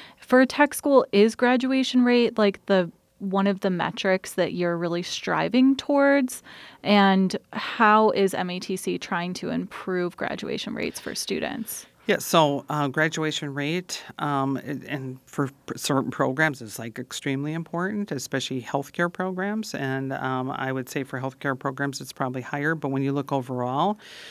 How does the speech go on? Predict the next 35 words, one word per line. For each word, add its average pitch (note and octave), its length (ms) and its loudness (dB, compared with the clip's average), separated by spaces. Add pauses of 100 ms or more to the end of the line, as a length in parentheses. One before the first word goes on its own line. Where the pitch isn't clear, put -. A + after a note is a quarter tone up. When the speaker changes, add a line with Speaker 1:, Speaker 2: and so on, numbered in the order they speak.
(220)
Speaker 2:
we D3 80 2
also C#3+ 240 2
have C3 220 -4
the C3+ 60 -2
transfer C#3+ 440 -2
program D#3+ 420 -2
where C#3 140 -4
we C3 160 -2
have B2 140 -8
quite D3 240 0
a D3 40 -6
few E3+ 200 -4
of E3+ 80 -4
our E3+ 120 -2
students, F#3+ 580 -4
and C#3+ 340 0 (320)
they E3 100 2
may E3+ 240 4
want D3 360 0
to - 100 -6
leave C#3+ 260 -4
earlier. C#3 480 -6 (380)
Um, C#3 220 -2
so C3+ 360 0
they C#3+ 200 0
may C#3+ 180 0
not D#3 260 2
want A#2 180 -6
to - 80 -14
finish. A#2+ 320 -10
They C3 120 -6
may C#3 200 -4
want C#3 300 -4
to B2 100 -12
transfer, B2 720 -10